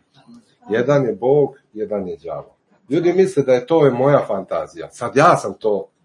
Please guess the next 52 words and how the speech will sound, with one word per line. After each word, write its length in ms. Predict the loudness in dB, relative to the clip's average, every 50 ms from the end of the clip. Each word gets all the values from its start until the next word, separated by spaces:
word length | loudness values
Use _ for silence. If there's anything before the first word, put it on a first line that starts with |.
| _ _ _
Međutim, 380 | -12 -10 -4 -4 -4 -4 -4 -6 -6
vidite, 440 | -6 -8 -8 0 0 0 0 0 -4 _ -20 -20 _ _
ja 240 | -4 -2 0 0 0
sam 220 | 2 0 0 0 2
umetnik, 380 | 0 0 -2 -2 -4 -6 -4
ja 100 | -4 -4
sam 140 | 0 -2 -4
slikao 440 | -4 0 0 0 0 2 2 2 2
jako 320 | 2 0 0 -2 -6 -6
puno 240 | -6 -6 -4 -2 -4
i 60 | -4
crtao 340 | -6 -10 -12 -12 -8 -6 -4
i 60 | -4
onda 320 | -4 -4 -4 -4 -4 -4 -6 -12 -20 -20 -20 -20 _ _ _
dođu 300 | -2 0 0 0 0 -2
dani 320 | 0 2 2 2 2 0
kad 120 | 0 -2 -2
ne 80 | -2
možete 320 | -2 -2 -2 -4 -4 -2 -4
ništa 320 | -4 -4 -6 -6 -6 -4
da 100 | -4 -4
uradite. 480 | -4 -4 -6 -6 -8 -12 -20 _ -14 -14
Jednostavno 320 | -14 -14 _ _ -20 -20
sedi-, 240 | -14 -14 -14 -14 -12 -8
i 80 | -4
onda 180 | -4 -4 -2 -4
odjednom 320 | -4 -4 -4 -2 -2 -2 -2 -4 -8 -14 _ _ _ _ _ _ _ _ _ _ _ _ _ _
to 140 | -6 -6
se 180 | -4 -4 -8 -4
pojavi, 380 | -2 2 2 4 4 2 0 -2
slika 280 | -4 -6 -6 -4 -4
je 80 | -8 -6
pred 140 | -8 -10 -6
vama 280 | -4 -4 -2 -2 -4
i 60 | -6
vi 140 | -6 -8 -10
krenete 440 | -4 -2 0 0 0 0 -2 -6 -6
i 40 | -2
ne 140 | 0 2 2
možete 320 | 2 2 0 0 -2 -2
da 100 | -4 -2
se 140 | -2 -2 -2
zaustavite 600 | 2 2 2 0 2 0 2 2 2 0 -2 -4
dok, 200 | -4 -4 -6 -8 _ _ -12
dok 160 | -12 -8 -4
ne 120 | -2 -2
završite 580 | 0 2 2 2 2 0 -2 -6 -12 -14 -14 -12
tu 120 | -12 -14
sliku 340 | -12 -6 -6 -8 -6 -6 -14
i 60 | -4
to 100 | -2 0
vas 260 | 0 0 0 -4 -12